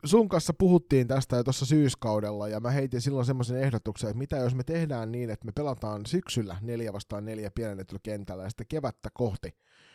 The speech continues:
lähdetään siirtymään siihen viisi viisi peliin, ja näin saataisiin sit se askel otettua siihen suuntaan,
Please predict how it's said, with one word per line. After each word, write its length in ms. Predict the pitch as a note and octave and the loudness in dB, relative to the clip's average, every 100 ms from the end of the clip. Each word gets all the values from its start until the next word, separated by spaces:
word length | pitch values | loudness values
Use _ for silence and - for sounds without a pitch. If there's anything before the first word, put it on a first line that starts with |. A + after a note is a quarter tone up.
| _ _ _ - | _ _ _ -10
lähdetään 400 | G#2 G#2+ G#2+ G#2+ | -6 -4 -4 -2
siirtymään 520 | A#2 G#2+ G#2+ G#2 G#2 | -2 -4 -6 -6 -4
siihen 200 | A2+ G2 | -6 -4
viisi 320 | A#2+ A2 - | -6 -6 -8
viisi 240 | F#2+ F#2+ - | -8 -8 -6
peliin, 260 | A2+ G#2+ | -4 -4
ja 100 | G2+ | -4
näin 180 | A2+ G#2+ | -6 -6
saataisiin 400 | A#2 A2 G#2 G#2 | -4 -4 -4 -6
sit 120 | A#2+ | -4
se 80 | B2+ | -2
askel 440 | B2+ C#3 - G#2 | -2 -2 -4 -6
otettua 560 | F#2 A2+ G#2+ - G2+ F#2+ | -4 -4 -6 -6 -4 -4
siihen 300 | A#2 G#2+ G2+ | -4 -4 -4
suuntaan, 600 | A2+ G#2+ F#2+ F#2 E2 | -4 -6 -6 -10 -10